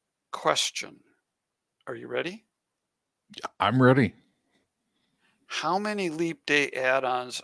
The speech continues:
Speaker 1: are available to collect? The first correct answer, and now I'm gonna let you do the song and dance at the moment while I go over to the email application and figure out who's gonna be first.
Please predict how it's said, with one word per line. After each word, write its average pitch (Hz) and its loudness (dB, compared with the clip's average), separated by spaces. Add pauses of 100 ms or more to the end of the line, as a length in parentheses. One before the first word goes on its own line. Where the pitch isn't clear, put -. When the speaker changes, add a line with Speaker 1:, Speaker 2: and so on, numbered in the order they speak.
Speaker 1:
are 127 2
available 131 -6
to - -14
collect? - -8 (1000)
The 113 -8
first 175 2
correct 185 4
answer, 139 0 (1300)
and 139 0
now 156 10
I'm 180 8
gonna 208 4
let 160 6
you 170 -2
do 226 -2
the 180 2
song 160 2
and 147 -4
dance 156 0
at 147 -8
the 147 -4
moment 139 -2
while 131 -2
I 139 -4
go 143 -8
over 143 -6
to - -16
the 131 -16
email 135 -8
application 127 -10
and 123 -16
figure 135 -6
out 123 -4
who's 139 -8
gonna 131 -10
be 120 -14
first. - -10